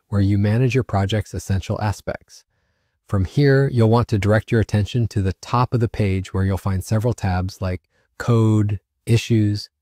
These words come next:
and so on, but for our purposes, click on the Settings tab.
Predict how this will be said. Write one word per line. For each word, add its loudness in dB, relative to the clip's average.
and -4
so 2
on, -4
but -4
for -6
our 2
purposes, -4
click -2
on 2
the 2
Settings 0
tab. -8